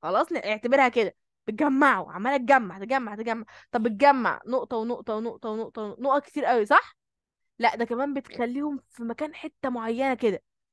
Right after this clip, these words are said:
يبقى بتعمل كولكت وبتعمل فوكس.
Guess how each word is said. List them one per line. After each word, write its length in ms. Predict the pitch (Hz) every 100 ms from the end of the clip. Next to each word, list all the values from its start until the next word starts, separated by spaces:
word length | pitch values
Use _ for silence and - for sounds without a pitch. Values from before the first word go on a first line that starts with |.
| _ _
يبقى 240 | 240 220 240
بتعمل 420 | - 339 320 302
كولكت 800 | - 277 277 381 - _ _ _ _ _ _ _ _ _ _ -
وبتعمل 500 | 214 - 302 302 262
فوكس. 640 | - 233 - 214 - _